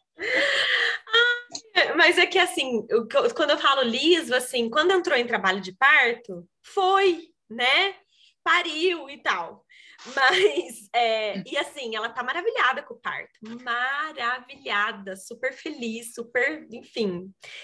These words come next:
E olha minha cara toda marcada da máscara, vocês tão vendo? Ó.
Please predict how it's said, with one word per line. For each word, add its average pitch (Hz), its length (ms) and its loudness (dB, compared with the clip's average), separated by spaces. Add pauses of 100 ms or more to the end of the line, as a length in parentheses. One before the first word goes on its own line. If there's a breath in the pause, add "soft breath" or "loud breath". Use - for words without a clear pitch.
(480 loud breath)
E 254 440 0
olha 294 220 6
minha 294 180 2
cara 254 280 2
toda 339 220 2
marcada 285 520 2
da 208 120 0
máscara, 220 500 2
vocês 226 140 -10
tão 220 140 -8
vendo? 247 440 0 (540)
Ó. 269 180 0